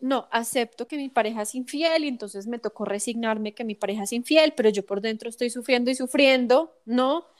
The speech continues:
Entonces lo acepto, pero para no, para no responsabilizarme y por dentro sufro,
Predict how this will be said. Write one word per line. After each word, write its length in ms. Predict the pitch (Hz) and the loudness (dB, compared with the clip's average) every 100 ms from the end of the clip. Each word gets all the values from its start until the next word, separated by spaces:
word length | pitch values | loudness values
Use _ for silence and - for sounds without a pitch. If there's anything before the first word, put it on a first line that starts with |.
| - - | -20 -8
Entonces 300 | 262 269 247 | -2 0 2
lo 120 | 277 | 4
acepto, 460 | 302 302 247 - 240 | 4 2 -4 -6 -4
pero 260 | 285 277 | -2 -2
para 360 | 247 247 226 214 | -2 0 2 0
no, 460 | 226 226 226 220 226 _ _ | -4 -4 -6 -6 -12 _ _
para 220 | - 269 | 0 2
no 120 | 262 233 | 0 -6
responsabilizarme 1040 | 247 262 302 302 277 233 233 240 220 220 | -12 -12 -12 -8 -6 -6 -8 -2 -4 -4
y 20 | 233 | -6
por 180 | 277 233 | -6 -4
dentro 320 | 208 226 226 | -8 -8 -6
sufro, 420 | - 196 285 277 | -4 -4 -2 -4